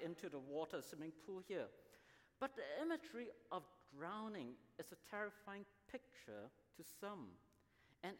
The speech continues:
especially for the ancient Israelites, because they are not a seafaring nation. Most of them live in the highlands of the Judean mountains or the Sumerian mountains, far from the Mediterranean Sea.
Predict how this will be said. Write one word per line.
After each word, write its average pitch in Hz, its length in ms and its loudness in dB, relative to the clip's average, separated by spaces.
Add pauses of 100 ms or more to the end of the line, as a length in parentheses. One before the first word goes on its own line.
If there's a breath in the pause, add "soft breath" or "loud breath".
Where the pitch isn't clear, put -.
(140)
especially 254 800 2 (120)
for 196 120 2
the 180 100 -2 (160)
ancient 214 540 -2
Israelites, 165 540 2 (100)
because 220 840 -2 (380 loud breath)
they 180 280 4
are 147 200 -4
not 156 240 0
a 113 40 -10
seafaring 123 840 -2
nation. 131 460 0 (960 loud breath)
Most 254 320 6
of 202 120 2
them 208 160 6 (200)
live 196 160 6 (180)
in 170 140 4
the 156 120 6 (120)
highlands 196 640 6
of 151 180 4
the 131 100 0 (120)
Judean 208 460 0 (120)
mountains 185 560 2
or 151 80 2
the 147 120 -6
Sumerian 175 600 2
mountains, 175 500 -2 (160)
far 262 400 6
from 202 200 2
the 185 80 4
Mediterranean 196 840 2
Sea. 190 560 0